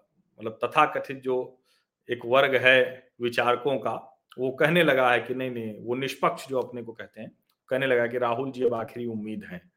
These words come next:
तो देखिए, वो ये सब बयान इस तरह के आ रहे हैं, तो उसमें उत्साह, जोश और बढ़ेगा। तो अब देखिए अभी क्या-क्या वो कहते हैं, और ये भी ध्यान दीजिएगा कि वो लगातार अपने को कॉन्ट्रडिक्ट करते हैं। मैं बस एक ही बात कहूंगा, हिंदूवादी होना, हिंदुत्ववादी होना, ये सब एक ही है भाई,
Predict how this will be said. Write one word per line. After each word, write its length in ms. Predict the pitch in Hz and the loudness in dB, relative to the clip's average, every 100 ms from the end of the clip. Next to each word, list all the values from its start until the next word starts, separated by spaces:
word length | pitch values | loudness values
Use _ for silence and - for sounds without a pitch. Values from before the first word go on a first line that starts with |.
| _ - - _ | _ -20 -20 _
तो 80 | - | -4
देखिए, 260 | 113 117 135 | -4 -2 0
वो 100 | 127 | 0
ये 60 | |
सब 220 | 117 113 110 | 0 -2 -2
बयान 420 | 110 120 117 - _ _ - | 0 0 -2 -6 _ _ -18
इस 140 | - | 0
तरह 140 | 113 | 2
के 120 | 113 120 | 4 2
आ 80 | |
रहे 80 | 117 | 0
हैं, 80 | 123 | -2
तो 60 | 123 | -6
उसमें 220 | 120 131 | -6 -6
उत्साह, 520 | 123 - 131 135 135 | -6 -2 0 2 2
जोश 320 | 110 127 131 - | 0 -2 -4 2
और 180 | 135 120 | 4 4
बढ़ेगा। 380 | 90 90 - - _ - _ | 0 -8 -16 -20 _ -20 _
तो 80 | 139 | 2
अब 60 | |
देखिए 260 | 135 143 180 | 4 8 8
अभी 120 | 156 | 6
क्या-क्या 500 | 156 160 156 160 165 | 6 10 10 10 8
वो 120 | 160 | 6
कहते 320 | 156 131 - 165 | 4 -4 -2 -2
हैं, 320 | 180 - - _ - | -2 -4 -18 _ -2
और 300 | 131 135 151 | 0 2 4
ये 60 | |
भी 160 | 160 220 | 6 8
ध्यान 280 | 185 175 165 | 8 8 6
दीजिएगा 520 | 139 - - 131 160 | -2 -6 -2 0 0
कि 400 | - - _ 156 | -4 -16 _ 2
वो 80 | 160 | 2
लगातार 680 | 156 160 202 214 185 170 180 | 4 8 8 8 6 4 2
अपने 260 | 165 160 | -2 -8
को 100 | 175 | -6
कॉन्ट्रडिक्ट 520 | - 131 120 117 - | -6 -6 -6 -8 -14
करते 220 | - - 135 | -20 -10 6
हैं। 60 | |
मैं 140 | 185 202 | 8 8
बस 180 | 190 | 6
एक 120 | 185 175 | 4 4
ही 80 | |
बात 240 | 196 180 170 | 6 4 4
कहूंगा, 340 | 151 143 147 - _ _ | 0 0 -4 -10 _ _
हिंदूवादी 600 | 143 170 196 185 170 160 | 0 2 6 8 8 6
होना, 300 | 165 160 160 | 0 2 2
हिंदुत्ववादी 640 | 151 151 156 156 143 139 143 | 2 0 -4 2 2 2 -4
होना, 320 | 131 135 135 | -4 -2 -4
ये 140 | 135 | -4
सब 300 | 127 - 160 | -6 -2 0
एक 200 | 139 135 | 0 -2
ही 180 | 127 131 | -4 -2
है 100 | 123 | -2
भाई, 220 | 107 107 | -2 -6